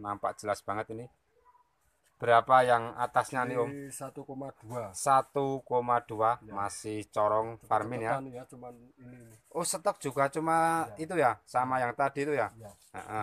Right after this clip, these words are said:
Speaker 1: harus buruan nih, garcep pokoknya ini. Jangan sampai keduluan yang lain ini.
Speaker 2: Ini Black Beauty.
Speaker 1: Black Beauty yang ini,
Speaker 2: Ya,
Speaker 1: heeh.
Speaker 2: stoknya ada dua.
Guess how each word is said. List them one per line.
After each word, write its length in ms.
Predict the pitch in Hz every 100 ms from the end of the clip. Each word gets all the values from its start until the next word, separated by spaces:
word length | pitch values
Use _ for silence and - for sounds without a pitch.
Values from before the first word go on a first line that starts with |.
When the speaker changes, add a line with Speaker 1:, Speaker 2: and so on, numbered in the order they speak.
| 95
Speaker 1:
harus 160 | 101 - 107
buruan 320 | 110 131 139
nih, 160 | 143 - _ 110
garcep 560 | 101 101 - 143 -
pokoknya 400 | 120 107 110 107 104
ini. 80 | 101 -
Jangan 240 | 101 98
sampai 320 | - 110 113
keduluan 480 | 110 104 113 107 107 104
yang 160 | 101 107
lain 320 | 123 113 110
ini. 40 | - _ _ _ _
Speaker 2:
Ini 400 | 123 135 143 147 - _ _ -
Black 320 | 117 113 -
Beauty. 480 | 107 110 110 135 151 - - - 120
Speaker 1:
Black 320 | 117 117 110 _
Beauty 560 | 120 120 120 - 147 151
yang 160 | 127 123
ini, 160 | 139
Speaker 2:
Ya, 40 | 131
Speaker 1:
heeh. 220 | 117 135
Speaker 2:
stoknya 320 | 127 - 120 120
ada 160 | 113 - 95
dua. 180 | 101